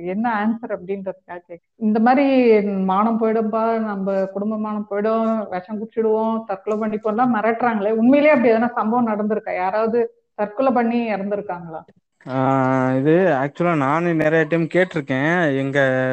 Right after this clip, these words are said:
Speaker 1: ம்.
Speaker 2: குடும்பத்துக்குள்ளேயே எங்க நம்மலாம் நிறைய டைம் சொல்லுவாங்க அந்த மாதிரி.
Speaker 1: ம்.
Speaker 2: இது பண்றதுக்கு முன்னாடி சொல்லுவாங்க.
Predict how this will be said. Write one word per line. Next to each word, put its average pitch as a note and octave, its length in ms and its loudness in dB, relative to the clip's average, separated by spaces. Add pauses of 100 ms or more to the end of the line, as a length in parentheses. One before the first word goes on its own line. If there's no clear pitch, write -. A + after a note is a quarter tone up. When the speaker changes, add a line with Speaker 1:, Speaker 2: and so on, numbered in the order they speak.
(120)
Speaker 1:
ம். C3 100 -6
Speaker 2:
குடும்பத்துக்குள்ளேயே D#3+ 600 -2
எங்க C#3+ 140 0
நம்மலாம் C#3+ 340 -2
நிறைய C#3 80 0
டைம் D3 240 -2
சொல்லுவாங்க D#3 420 0
அந்த B2 120 -6
மாதிரி. B2 220 -6 (360)
Speaker 1:
ம். G#3+ 260 -8
Speaker 2:
இது C#3 160 -2
பண்றதுக்கு B2+ 380 0
முன்னாடி C#3+ 400 0
சொல்லுவாங்க. D3+ 580 0